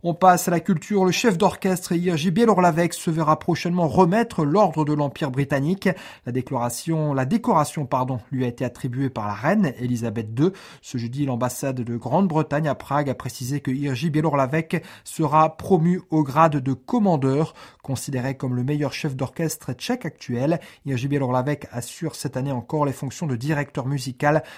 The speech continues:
de l'orchestre symphonique de la B B C à Londres, avec laquelle il donnera d'ailleurs un concert lors du prochain festival, le Printemps de Prague, à partir de septembre prochain. Jiří Bělohlávek prendra toutefois la tête de l'orchestre philharmonique tchèque.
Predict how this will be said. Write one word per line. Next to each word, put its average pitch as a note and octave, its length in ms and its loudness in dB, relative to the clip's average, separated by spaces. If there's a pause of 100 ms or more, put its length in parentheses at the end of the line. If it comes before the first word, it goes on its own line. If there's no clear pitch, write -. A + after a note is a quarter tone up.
(160)
de C3+ 60 -4
l'orchestre C3 500 -4
symphonique D#3 540 -2
de C#3+ 80 0
la B2+ 100 0
B B2 120 -4
B E3 160 0
C G3 280 -6
à D#3 80 2
Londres, D#3 380 0 (280)
avec A#2+ 240 -4
laquelle C3 320 0
il A#2+ 80 0
donnera D#3+ 300 2
d'ailleurs C#3+ 240 0
un B2+ 80 -2
concert C#3 400 -6
lors A#2+ 100 -4
du A2+ 120 -8
prochain E3+ 420 -2
festival, - 300 -8
le C3+ 460 -2
Printemps B2 340 -6
de A2+ 80 -6
Prague, C3 460 -8 (280)
à A2 80 -6
partir A#2+ 360 -8
de A#2 100 -6
septembre C#3+ 540 -4
prochain. - 460 0 (260)
Jiří C3 260 -4
Bělohlávek C3+ 540 -2
prendra B2+ 240 -4
toutefois D3+ 320 -6
la C#3 80 -2
tête G#3 260 -4
de C3 140 -4
l'orchestre C#3+ 480 -4
philharmonique D#3+ 680 -2
tchèque. - 480 -16